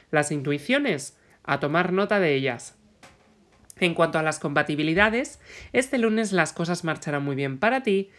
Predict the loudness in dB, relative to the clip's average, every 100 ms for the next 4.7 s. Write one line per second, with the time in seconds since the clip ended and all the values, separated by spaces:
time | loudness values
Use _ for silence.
0 | -20 -10 -4 -2 2 2 2 0 -2 -2
1 | -2 2 4 2 2 0 0 -2 -6 -10
2 | -2 0 2 2 2 2 0 -2 -16 -20
3 | _ 0 2 4 2 2 0 -4 _ -4
4 | -2 0 2 2 -2 -8